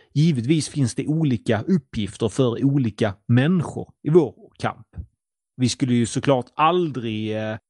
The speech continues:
sätta en småbarnsmor med en fana i handen på ett torgmöte någonstans i någon storstad liksom, och, och, och låta henne ta den risken.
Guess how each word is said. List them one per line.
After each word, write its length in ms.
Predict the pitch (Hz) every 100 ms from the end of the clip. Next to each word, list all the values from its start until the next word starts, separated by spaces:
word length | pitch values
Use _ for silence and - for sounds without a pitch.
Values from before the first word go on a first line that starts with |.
| _ _ _ _ -
sätta 380 | - 165 - 135
en 160 | 131
småbarnsmor 1080 | 120 147 156 175 131 107 101 107 107 110 107
med 180 | 104 113
en 120 | 117
fana 520 | 107 - 139 147 117 110
i 40 |
handen 500 | 117 120 104 104 98
på 240 | 117 113
ett 160 | 110 -
torgmöte 640 | 147 156 156 113 101 -
någonstans 420 | 107 101 101 104 107
i 40 |
någon 120 | 123
storstad 600 | 107 135 147 - 107 104
liksom, 360 | 101 101 107 104
och, 400 | 107 107 107 -
och, 260 | 123 117 123
och 80 |
låta 280 | 120 117 -
henne 240 | 113 127 113
ta 240 | 123 117
den 240 | 110 98
risken. 460 | 113 151 - - 107